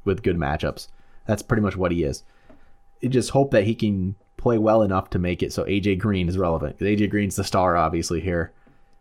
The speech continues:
You don't really have to go into too much on A J Green, except that I think you're gonna get a decent value for him this year. He's not gonna be, people are kind of, I, I say down on A J Green. They're just kinda,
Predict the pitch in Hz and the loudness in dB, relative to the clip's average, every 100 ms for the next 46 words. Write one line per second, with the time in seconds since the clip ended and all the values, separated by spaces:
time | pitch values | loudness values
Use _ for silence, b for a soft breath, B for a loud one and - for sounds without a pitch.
0 | - 170 208 156 123 107 95 110 101 85 | -2 0 4 4 4 4 2 0 0 -4
1 | 87 - 104 101 107 104 101 101 110 107 | -6 -2 0 0 -2 -2 -2 -2 -2 -2
2 | 101 92 110 95 104 - - _ _ _ | -4 -2 -2 0 -2 -2 -8 _ _ _
3 | _ 107 95 135 135 - _ _ _ _ | _ -2 0 -2 -4 -12 _ _ _ _
4 | _ _ _ _ 117 110 120 101 104 110 | _ _ _ _ -4 0 2 0 0 0
5 | 92 - 107 110 - 113 101 90 101 113 | 0 -4 -2 0 0 -2 0 0 2 0
6 | - 127 117 123 127 120 131 127 131 - | 0 -2 0 -2 -4 -2 0 0 -2 -6
7 | 107 104 110 - 104 95 95 90 87 - | -4 0 -2 -2 -2 0 0 0 -4 -8
8 | _ _ _ _ - - - _ - - | _ _ _ _ -20 -20 -20 _ -20 -4
9 | 208 190 156 123 131 131 117 98 - - | -2 2 2 2 0 0 0 -2 -6 -10
10 | 135 123 104 104 92 82 85 107 127 95 | -6 -4 -4 -4 -4 -2 0 0 0 -2
11 | 90 90 95 101 113 135 - 151 131 110 | -2 -2 -2 -2 -2 -4 -4 -2 -2 -2